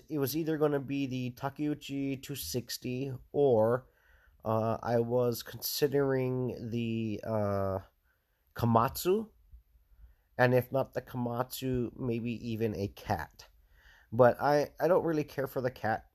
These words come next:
machines too much. Um, it depends on, some machines are good, but, like, their mini excavators and stuff, I don't really care for them too much.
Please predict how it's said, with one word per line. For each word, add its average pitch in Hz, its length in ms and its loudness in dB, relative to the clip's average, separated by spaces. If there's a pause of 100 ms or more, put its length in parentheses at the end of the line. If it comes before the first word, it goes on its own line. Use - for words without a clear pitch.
(140)
machines 131 640 -6
too 143 220 -6
much. 127 480 -8 (120)
Um, 104 200 0
it 107 80 0
depends 143 280 0
on, 131 220 2
some 208 180 2
machines 151 380 0
are 101 40 -6
good, 104 200 -2 (480)
but, 110 140 4
like, 117 280 4
their 117 320 4
mini 123 300 0
excavators 117 500 -2
and 113 80 0
stuff, - 240 -4
I - 20 -2
don't 101 140 -2
really 104 140 -2
care - 240 -4 (100)
for 110 180 -2
them 104 220 -2 (140)
too - 200 -6
much. 113 400 2